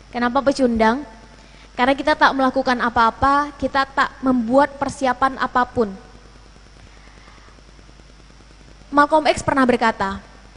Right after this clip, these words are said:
teman-teman tahu Malcolm X? Seorang aktivis kemanusiaan dari Amerika Serikat berkulit hitam, yang sudah banyak peneliti sosial menyebutkan kalau ada presiden pertama sebelum Obama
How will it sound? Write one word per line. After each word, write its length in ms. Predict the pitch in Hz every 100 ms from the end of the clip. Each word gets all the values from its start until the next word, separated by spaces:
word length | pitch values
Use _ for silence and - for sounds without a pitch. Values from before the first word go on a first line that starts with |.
| - - - -
teman-teman 320 | 262 277 311
tahu 80 | 311
Malcolm 300 | 277 262 262
X? 300 | 381 - - - - - - - - - - - - - - - - - - -
Seorang 400 | - 247 277 285
aktivis 560 | - 262 - 269 294 -
kemanusiaan 800 | 269 247 240 277 240 233 262 302 311 - - - - 233
dari 480 | 247 240 247 247 -
Amerika 480 | 247 247 262 262 254
Serikat 400 | 254 247 247 285 262
berkulit 400 | 277 285 294 294
hitam, 400 | 302 - 240 202 202 - - - - -
yang 240 | - 247 262
sudah 240 | 277 262
banyak 480 | 247 247 262 285 294 -
peneliti 480 | - 254 247 247 262
sosial 480 | 262 254 - 277 277
menyebutkan 560 | 262 240 226 - 269 285
kalau 240 | 262 254
ada 240 | 262 262
presiden 480 | 294 285 277 254 254
pertama 400 | 254 262 254 269
sebelum 480 | 285 - 277 285 277
Obama 640 | 302 269 302 311 214 208